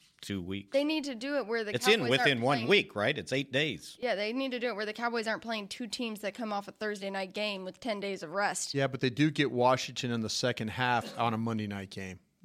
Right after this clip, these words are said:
Speaker 3: Washington's coming off a Monday night game. Now, granted, it's in Philadelphia, which is not a huge travel thing for them, but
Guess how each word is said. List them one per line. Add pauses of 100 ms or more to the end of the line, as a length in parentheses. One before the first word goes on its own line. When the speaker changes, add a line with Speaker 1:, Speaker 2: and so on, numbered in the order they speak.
Speaker 3:
Washington's
coming
off
a
Monday
night
game.
Now,
granted,
it's
in
Philadelphia,
which
is
not
a
huge
travel
thing
for
them,
but